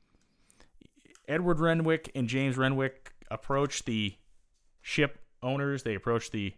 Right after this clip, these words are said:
guys who are handling the ship, and they say, "Hey, we got an idea. We're gonna fix this, and we're gonna do it underwater. We're gonna build these little underwater caissons, these dry docks,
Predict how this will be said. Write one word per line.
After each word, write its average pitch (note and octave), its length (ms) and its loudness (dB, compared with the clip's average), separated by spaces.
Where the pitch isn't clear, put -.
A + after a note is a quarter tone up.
guys A#2+ 260 -2
who A#2 100 -4
are G2 60 -4
handling B2+ 340 -2
the A2 80 -2
ship, A#2+ 240 -2
and G#2+ 100 -4
they G2 60 -4
say, G#2 220 -2
"Hey, B2+ 100 2
we A#2+ 80 2
got D#3+ 100 -2
an A#2+ 60 -4
idea. G#2+ 380 -4
We're B2 120 -4
gonna D#3 180 0
fix - 260 -4
this, F#2+ 420 -4
and A2 100 -8
we're G#2+ 60 -6
gonna A#2+ 160 0
do A#2 160 2
it A#2 120 0
underwater. G2+ 640 -2
We're A#2+ 80 -4
gonna B2+ 160 0
build G#2+ 580 2
these G#2 200 -2
little A2 240 -2
underwater A2+ 600 0
caissons, F#2+ 920 -4
these F#2+ 140 -10
dry A#2+ 320 0
docks, - 500 -6